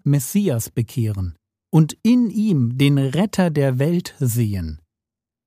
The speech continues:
das hatten sie nicht im Sinn. Das war keine Option.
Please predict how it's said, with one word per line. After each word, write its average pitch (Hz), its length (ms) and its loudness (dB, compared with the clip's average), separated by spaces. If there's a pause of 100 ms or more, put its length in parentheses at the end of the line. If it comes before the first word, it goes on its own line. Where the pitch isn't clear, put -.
(120)
das 123 320 -2
hatten 135 320 0
sie 113 200 0
nicht 120 500 0
im 143 220 2
Sinn. 101 340 -2 (460)
Das 151 300 0
war 143 200 0
keine 170 460 -2
Option. 131 760 -4